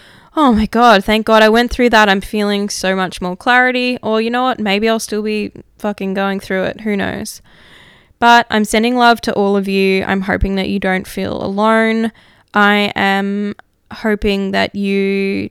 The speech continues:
just feel whatever you feel as well. <laughs> I know that's contradicting, but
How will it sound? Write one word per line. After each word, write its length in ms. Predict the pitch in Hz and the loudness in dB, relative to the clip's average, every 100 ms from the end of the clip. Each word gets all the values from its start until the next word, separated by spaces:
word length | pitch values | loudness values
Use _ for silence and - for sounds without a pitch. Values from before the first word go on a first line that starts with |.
| _ | _
just 320 | 247 262 - | -10 -10 -12
feel 380 | - 170 196 214 | -8 -4 -2 -2
whatever 280 | 202 214 208 | 0 0 0
you 120 | 208 | -4
feel 380 | - 185 214 226 | -4 -4 -4 -4
as 180 | 208 208 | -6 -2
well. 240 | 202 214 | 0 4
<laughs> 1300 | - - - - 262 - - _ - - 302 - - | 6 4 2 -2 -4 -6 -18 _ -20 -20 -20 -16 -2
I 120 | 226 | 2
know 160 | 220 202 | 4 4
that's 220 | 208 - | 2 2
contradicting, 720 | 247 208 - 208 208 220 196 | 2 2 0 -4 -4 -4 -2
but 280 | 196 180 | 0 -2